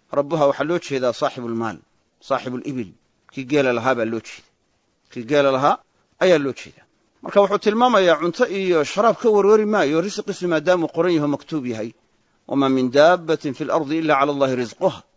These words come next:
Ya. Yacni, kama warwaraayo arsaaq. Quruskiisii markaysa markaa ka warwari maayo. "Waa xasrataa tiiraanyadaydaay. Taqadda al-cumru wansaramat saacaatuhu bayna dulli al-cajzi wal-kasali."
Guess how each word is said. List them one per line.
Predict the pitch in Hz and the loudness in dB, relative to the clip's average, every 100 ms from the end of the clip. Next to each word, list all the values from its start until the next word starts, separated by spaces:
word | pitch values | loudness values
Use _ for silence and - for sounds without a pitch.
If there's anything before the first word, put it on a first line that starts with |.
| _ _ _ | _ _ _
Ya. | 147 139 - _ _ _ _ _ _ | 2 2 0 _ _ _ _ _ _
Yacni, | 139 147 151 | -2 0 0
kama | 175 202 | 0 2
warwaraayo | 185 170 180 147 156 | 2 2 2 2 2
arsaaq. | 131 120 123 120 - _ _ _ _ _ - | -4 -4 -4 -4 -6 _ _ _ _ _ -6
Quruskiisii | 165 135 - 139 - | -6 -6 -8 -10 -6
markaysa | 143 143 135 135 | -8 -8 -10 -10
markaa | 131 135 | -8 -6
ka | 151 | -4
warwari | 131 110 101 | -4 -4 -8
maayo. | 85 73 _ _ _ _ _ _ - | -12 -16 _ _ _ _ _ _ 0
"Waa | 185 | 2
xasrataa | 175 175 - 170 165 - 170 165 139 101 _ _ | 2 -2 -2 2 2 4 6 6 4 -2 _ _
tiiraanyadaydaay. | - 151 147 147 156 143 139 135 120 95 _ _ _ - | -4 2 2 4 2 2 4 4 4 -2 _ _ _ -8
Taqadda | - 214 196 190 | -2 0 4 4
al-cumru | 170 214 196 | 4 0 2
wansaramat | 185 170 - 208 175 120 - - _ _ _ | 2 2 2 2 2 -2 -8 -20 _ _ _
saacaatuhu | - - 143 135 185 180 220 180 143 | -12 0 2 4 4 2 -4 -4 -4
bayna | 120 160 151 | 0 0 0
dulli | 143 208 175 | -4 -2 -2
al-cajzi | 147 185 143 151 | 0 -2 -2 -2
wal-kasali." | 147 139 180 - 160 | -2 0 -4 -2 -6